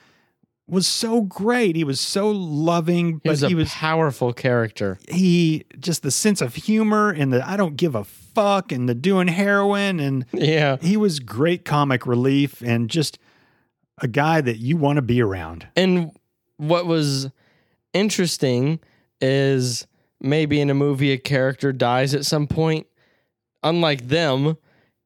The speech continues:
Speaker 2: he got dragged throughout the entire movie. He was comic relief even though he was dead.
Speaker 1: Yeah.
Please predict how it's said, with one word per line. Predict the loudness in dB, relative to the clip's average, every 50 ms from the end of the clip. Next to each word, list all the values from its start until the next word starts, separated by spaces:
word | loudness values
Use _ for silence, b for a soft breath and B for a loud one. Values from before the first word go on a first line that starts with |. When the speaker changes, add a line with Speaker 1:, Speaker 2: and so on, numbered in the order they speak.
| _ -6
Speaker 2:
he | -2 -2 0
got | 0 0 0 -2 -2
dragged | 0 0 2 2 2 2 2 0 -2
throughout | -6 -4 -2 0 0 0 0 2
the | 2 2 2
entire | 2 0 -2 -4 -8 -8 -4 -2 0 2 2 2 2 2
movie. | 2 2 2 2 2 2 2 0 0 0
He | 0 0 0
was | 2 0 0 -2
comic | -4 -2 -2 0 0 0 0 -2
relief | -2 -2 0 0 0 -2 -2 -4
even | -2 -2 0 0 0 0 2
though | 2 2 2 2
he | 0 0 0
was | 0 0 -2 -2
dead. | -4 -4 -2 -2 0 -2 -4 -6 -6
Speaker 1:
Yeah. | -2 0 0 0 0 -4